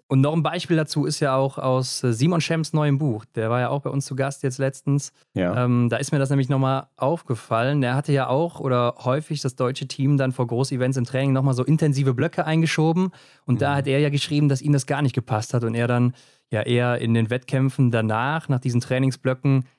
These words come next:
Speaker 1: sehr schlecht unterwegs war oder gerade läuferisch nicht gut unterwegs war. Und deshalb hat er ja irgendwann dann gesagt, er macht sein eigenes Ding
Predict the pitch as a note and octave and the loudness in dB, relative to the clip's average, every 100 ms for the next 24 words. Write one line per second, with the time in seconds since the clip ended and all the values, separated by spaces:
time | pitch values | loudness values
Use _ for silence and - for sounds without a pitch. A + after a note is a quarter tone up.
0 | _ A#2 C3+ - D3 - A#2 A2 G2+ A2 | _ -2 -2 0 -2 -2 -4 -4 -4 -6
1 | - C3 A#2+ A2+ A#2 A#2+ A2+ C3 C#3+ C3+ | -2 -2 0 0 0 0 2 0 0 -2
2 | C3 B2 C3+ C3 B2 A#2+ C3 - C3+ C#3 | 0 0 2 2 2 2 0 0 -2 -2
3 | - _ _ A2 A#2+ B2 C#3+ C3+ C3+ B2+ | -6 _ _ -4 -2 0 0 -2 -2 0
4 | C#3+ C#3 C3 C#3 B2 B2+ C3+ C3 B2+ A#2+ | 0 2 0 2 0 0 0 2 2 0
5 | B2+ C3 A#2+ B2+ - A#2+ A#2 B2 C#3+ C3+ | -2 -2 -2 -2 -2 -2 0 0 0 0
6 | - C3 D3 | 2 4 4